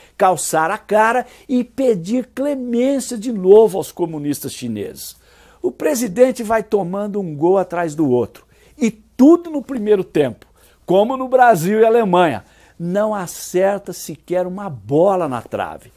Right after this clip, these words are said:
só zoeira, que o capitão era meio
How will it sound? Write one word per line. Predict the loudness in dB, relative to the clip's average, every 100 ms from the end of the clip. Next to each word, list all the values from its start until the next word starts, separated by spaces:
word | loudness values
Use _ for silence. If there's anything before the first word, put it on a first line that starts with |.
| _
só | -8 -2 4 4 2
zoeira, | 0 4 6 6 0 -8 _ _ _ _
que | -2
o |
capitão | -2 -4 -8 -4 2 2 2
era | 0
meio | -2 -2 0 0 -2